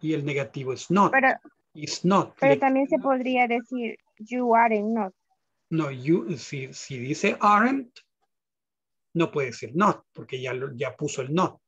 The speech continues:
Speaker 1: Solo que le
Speaker 2: You
Speaker 1: quita
Speaker 2: are,
Speaker 1: la
Speaker 2: you
Speaker 1: O
Speaker 2: are not.
Speaker 1: y le puso el apóstrofe, ¿verdad? Entonces,
Speaker 2: Ajá.
Speaker 1: tiene que ser you, you are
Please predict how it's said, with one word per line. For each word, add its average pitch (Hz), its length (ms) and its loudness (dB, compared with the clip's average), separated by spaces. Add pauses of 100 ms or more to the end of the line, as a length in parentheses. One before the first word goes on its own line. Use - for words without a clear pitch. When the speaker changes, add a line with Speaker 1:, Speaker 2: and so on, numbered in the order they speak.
(380)
Speaker 1:
Solo 151 340 -6
que - 320 -6 (260)
le 147 160 -2
Speaker 2:
You 226 60 -10
Speaker 1:
quita 220 200 -6
Speaker 2:
are, 208 100 -12
Speaker 1:
la - 280 -20
Speaker 2:
you - 180 0
Speaker 1:
O 277 60 8
Speaker 2:
are 254 180 6
not. 240 260 2 (180)
Speaker 1:
y - 100 -20
le - 140 -20
puso 143 280 -6
el 127 80 -4
apóstrofe, 180 540 0 (260)
¿verdad? 127 360 -8 (880)
Entonces, 110 420 -4 (260)
Speaker 2:
Ajá. - 200 -20
Speaker 1:
tiene 160 240 0
que 185 240 0
ser 190 360 0 (380)
you, 180 480 -2 (100)
you 165 460 0
are 190 500 0